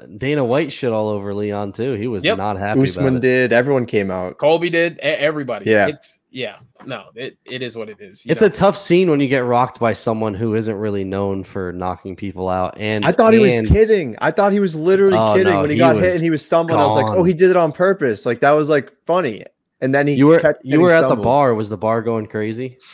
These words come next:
Speaker 3: Oh my God, dude. They were going insane, dude. Everyone was rooting for Nate Diaz. Everyone was taking that plus four hundred money and they were just holding on to it.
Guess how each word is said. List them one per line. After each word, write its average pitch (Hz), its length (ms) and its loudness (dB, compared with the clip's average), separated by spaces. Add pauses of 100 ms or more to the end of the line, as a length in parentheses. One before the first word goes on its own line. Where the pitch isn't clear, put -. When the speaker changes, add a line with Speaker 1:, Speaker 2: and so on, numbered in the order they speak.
(100)
Speaker 3:
Oh 139 120 8
my 110 140 4
God, 120 300 6
dude. 104 140 -4
They 113 80 6
were 117 80 2
going 120 260 2
insane, 110 640 -4
dude. 98 240 -6
Everyone 147 500 2
was 120 260 -2
rooting 135 360 4
for 127 240 4
Nate 120 280 0
Diaz. 104 360 0
Everyone 120 240 -2
was 123 140 -2
taking 123 300 0
that 110 220 0
plus 120 260 2
four 120 260 2
hundred 110 300 -2
money 110 260 0
and 95 100 -4
they 101 100 -2
were 101 260 0
just 98 260 -6
holding 120 340 6
on 104 220 0
to 95 160 -4
it. - 180 -10